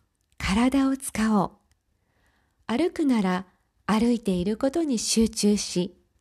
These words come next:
床を磨くなら床を磨くことに集中するのみ。ただ淡々と、黙々と、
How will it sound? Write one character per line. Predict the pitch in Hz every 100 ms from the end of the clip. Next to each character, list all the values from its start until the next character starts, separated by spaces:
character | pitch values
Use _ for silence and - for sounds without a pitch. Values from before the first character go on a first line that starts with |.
| _ _ _ _ _ -
床 | 160 165 165 143
を | 131
磨 | 160 240 254
く | 302
な | 254 202
ら | 185 190 _ _ _ _ _ -
床 | 190 196 208 196
を | 175
磨 | 190 226 254
く | -
こ | - 277
と | 339
に | 262 196
集 | - 233 233
中 | 233 - 226 226
す | 220 - 220
る | 214 202
の | 160 196 285
み。 | 269 - _ _ _ _ _ _ _ _ _ _ _ _
た | - 196
だ | 165 156 -
淡 | - 165 185 -
々 | 233 233 254 -
と、 | 269 277 _ _ _ _ -
黙 | 185 - 240
々 | 262 262 -
と、 | - 262